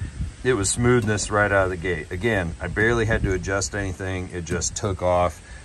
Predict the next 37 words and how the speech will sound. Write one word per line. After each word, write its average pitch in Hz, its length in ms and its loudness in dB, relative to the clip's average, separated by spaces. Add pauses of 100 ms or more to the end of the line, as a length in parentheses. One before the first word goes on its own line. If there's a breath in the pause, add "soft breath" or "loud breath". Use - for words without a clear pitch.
(160 loud breath)
like 90 280 0
it - 120 -6
was 82 180 -8
meant 85 340 -4
to. 73 260 -8
So, 90 400 0 (500 loud breath)
uh, 87 340 0 (260)
I - 40 -8
mean, 107 200 2
that 143 100 4
was 123 220 0
really 151 320 4
the 110 160 0
two 143 200 2
main 113 280 2
differences. 101 720 0
Now, 104 340 4 (340 loud breath)
the 120 160 2
other 156 220 6
fun 135 300 4
addition 113 440 0
I 101 200 2 (240)
added 101 320 4
on 101 340 2
here 95 360 0
was 92 580 2 (320 loud breath)
the 90 440 2
X 107 300 2
port. 82 480 -2
Now, 110 400 4
I 160 160 6
don't 131 260 0
know 123 420 4
about 113 380 4
any 107 540 0
increase 104 720 0
in, 92 480 -2